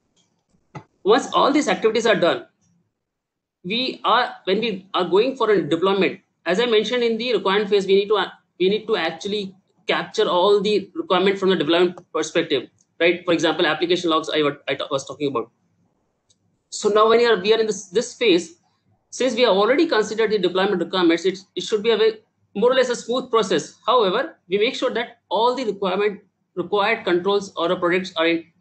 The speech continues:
what are need to be integrated from a, from an infrastructure side, the data center gets integrated with the application, uh, like sim, uh, security information, event management, web application firewall, waf,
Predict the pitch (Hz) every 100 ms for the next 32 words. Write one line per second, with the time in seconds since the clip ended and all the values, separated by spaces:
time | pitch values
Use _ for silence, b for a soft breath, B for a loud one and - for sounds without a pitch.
0 | _ 156 180 196 185 185 196 185 165 180
1 | 175 143 - _ _ _ _ - 170 175
2 | 170 160 156 165 202 202 208 202 190 185
3 | 147 170 - _ - 156 160 190 190 170
4 | 190 180 _ 156 185 180 165 170 175 147
5 | 175 - _ - 147 175 151 143 117 _
6 | _ _ _ 151 156 156 - 202 196 196
7 | 185 160 147 151 156 175 180 165 170 170
8 | 165 160 180 170 165 170 170 160 147 160
9 | 160 160 165 160 160 156 156 139 135 143
10 | 147